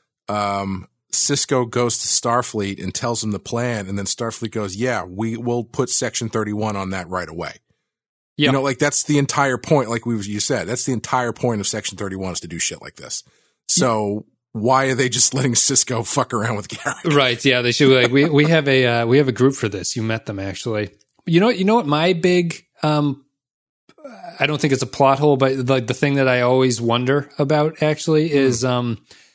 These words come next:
Speaker 2: so Sisko tries to trick the Romulan senator, right? He leaves in a huff, and he flies off to his meeting at that other planet. Two days later, he blows up. He, for some reason, the senator never reports back to Romulus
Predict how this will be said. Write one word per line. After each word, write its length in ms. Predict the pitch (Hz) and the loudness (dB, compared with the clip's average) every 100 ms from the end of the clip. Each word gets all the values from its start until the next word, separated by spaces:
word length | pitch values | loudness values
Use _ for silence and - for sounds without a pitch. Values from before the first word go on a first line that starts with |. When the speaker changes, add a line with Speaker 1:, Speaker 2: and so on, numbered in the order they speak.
| _ _ _ _ _ _ - | _ _ _ _ _ _ -6
Speaker 2:
so 520 | - 160 156 151 156 | 2 6 6 6 2
Sisko 600 | - - 196 - 208 180 - | 0 2 2 4 4 4 4
tries 340 | - 160 156 | 0 2 0
to 120 | - 131 | -4 -2
trick 260 | - 151 | 0 0
the 80 | 151 | 2
Romulan 420 | 135 131 131 117 | 2 2 0 -2
senator, 600 | - 131 113 92 - - _ - | -2 -2 -2 -6 -12 -18 _ -2
right? 300 | 123 127 127 _ _ | 0 0 -2 _ _
He 260 | - 147 | -2 0
leaves 460 | 135 135 160 165 185 | 4 6 6 4 2
in 80 | 156 | -2
a 40 | |
huff, 560 | - 127 101 - - - _ - | 2 0 0 -8 -14 -20 _ -2
and 120 | 135 | 0
he 40 | 127 | 0
flies 440 | - 143 135 127 | 0 2 4 4
off 220 | 131 120 | 2 0
to 160 | - 110 | -2 0
his 240 | 120 101 117 | 2 0 2
meeting 480 | 123 113 92 90 - - | 2 2 -4 -10 -10 -6
at 140 | 117 | -4
that 140 | 117 110 | -2 -2
other 180 | 110 | -2
planet. 520 | - 131 117 135 180 _ _ _ _ _ _ _ _ - | -2 0 0 0 -6 _ _ _ _ _ _ _ _ 0
Two 180 | 214 | 4
days 240 | 233 226 156 | 6 4 4
later, 360 | 170 180 131 | 4 4 2
he 160 | 104 143 | 2 -2
blows 440 | 123 139 135 120 | 0 2 2 2
up. 260 | 135 107 - | 0 -2 -8
He, 380 | - - 208 233 | -14 2 2 4
for 180 | - 190 | 2 2
some 260 | - 240 | 2 0
reason, 240 | 254 214 180 | 0 0 0
the 80 | |
senator 500 | 151 180 185 175 151 | 0 0 0 0 0
never 420 | 131 131 156 175 170 | 2 2 2 4 4
reports 580 | 151 - - 151 139 | 2 0 2 2 0
back 380 | 120 127 131 - | 0 2 2 0
to 100 | - | -4
Romulus 800 | 113 117 131 110 95 - - - | 2 2 2 -2 -4 -6 -8 -10